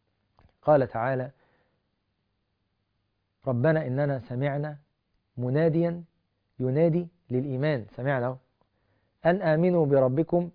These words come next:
عملنا إيه؟ "فآمنا"، هو ده، استجابوا. "ربنا فاغفر لنا ذنوبنا، كفر عنا سيئاتنا وتوفنا مع الأبرار".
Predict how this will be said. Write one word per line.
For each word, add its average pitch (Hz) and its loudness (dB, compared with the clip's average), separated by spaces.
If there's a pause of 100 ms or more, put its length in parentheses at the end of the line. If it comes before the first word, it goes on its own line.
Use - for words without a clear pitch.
(220)
عملنا 127 -4
إيه؟ 131 2 (800)
"فآمنا"، 151 -2 (400)
هو 190 8
ده، 208 2 (720)
استجابوا. 160 0 (600)
"ربنا 127 0
فاغفر 123 -4
لنا 117 -6
ذنوبنا، 110 -6 (440)
كفر 156 2
عنا 127 -4
سيئاتنا 135 -6
وتوفنا 135 -6
مع 131 -4
الأبرار". 127 -8